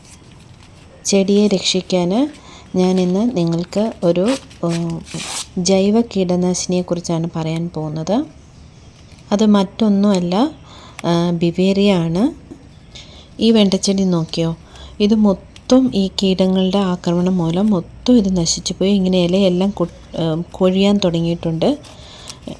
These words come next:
നമ്മൾ നല്ല വളമെല്ലാം കൊടുത്ത് ചെടിയെ വളർത്തിക്കഴിഞ്ഞാൽ ഇതേപോലെ കീടങ്ങൾ ആക്രമിച്ച് ചെടി മൊത്തം നശിച്ചു പോകും. അപ്പോൾ, ആ, അതിനു വേണ്ടിയാണ് ബിവേറിയ യൂസ് ചെയ്യുന്നത്. അപ്പോൾ നമുക്ക് ബിവേറിയ എന്താണെന്ന് നോക്കാം.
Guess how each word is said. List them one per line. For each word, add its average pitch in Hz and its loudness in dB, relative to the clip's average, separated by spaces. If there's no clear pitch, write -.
നമ്മൾ 208 4
നല്ല 208 4
വളമെല്ലാം 196 4
കൊടുത്ത് 185 0
ചെടിയെ 196 0
വളർത്തിക്കഴിഞ്ഞാൽ 180 0
ഇതേപോലെ 190 2
കീടങ്ങൾ 185 0
ആക്രമിച്ച് 175 -2
ചെടി 196 -2
മൊത്തം 180 -2
നശിച്ചു - -4
പോകും. 180 -4
അപ്പോൾ, 214 0
ആ, 185 2
അതിനു 185 0
വേണ്ടിയാണ് 196 2
ബിവേറിയ 180 0
യൂസ് 175 0
ചെയ്യുന്നത്. 170 0
അപ്പോൾ 262 4
നമുക്ക് 226 4
ബിവേറിയ 202 4
എന്താണെന്ന് 185 4
നോക്കാം. 170 -2